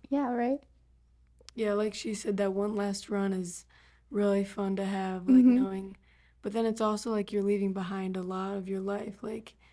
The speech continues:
Speaker 2: high school has been four years, been on varsity all four years, so it'll be sad leaving once that comes.
Speaker 1: Yeah, but so you both have a little bit of time to think about it still, but do you know your plans after high school yet? Maybe some colleges you're considering?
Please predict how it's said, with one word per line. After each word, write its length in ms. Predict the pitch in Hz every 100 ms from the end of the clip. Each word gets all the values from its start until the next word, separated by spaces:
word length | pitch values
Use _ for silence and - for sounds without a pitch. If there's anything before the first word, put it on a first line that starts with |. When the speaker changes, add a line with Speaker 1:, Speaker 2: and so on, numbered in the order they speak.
| _ _ _ _
Speaker 2:
high 200 | - 202
school 240 | 196 214
has 140 | 202 185
been 380 | 196 196 196 190
four 240 | - 202 202
years, 640 | 202 196 190 196 196 190 - _ _ -
been 260 | 196 190
on 140 | 190 196
varsity 440 | 190 185 - 202
all 160 | 185 190
four 240 | - 196
years, 380 | 190 190 190 190 -
so 300 | 196 190 202 - - _ _ -
it'll 200 | 208 208
be 200 | 208 208
sad 360 | - 202 196
leaving 560 | 190 190 185 185 185 190 - _ _
once 180 | 196 185
that 180 | 190 -
comes. 460 | 185 196 196 - - -
Speaker 1:
Yeah, 160 | 247 240 -
but 220 | - 254 247
so 100 | 262
you 100 | 262
both 260 | 302 359 -
have 160 | 349 339
a 60 | 294
little 200 | 262 269
bit 140 | 269
of 40 | 269
time 200 | 233 233
to 80 | 233
think 160 | 214 208
about 180 | 196 190
it 100 | 220
still, 180 | 214
but 160 | 208 220
do 100 | 226
you 180 | 226 240
know 500 | 226 208 196 226 269
your 180 | 285 302
plans 360 | - 311 320 320
after 320 | 320 320 330
high 180 | 320 330
school 240 | - 320
yet? 240 | 320 320 294
Maybe 420 | 285 294 302 302
some 180 | 285 247
colleges 600 | 247 240 277 277 285 277
you're 100 | 277
considering? 920 | 294 285 - 294 294 294 294 311 330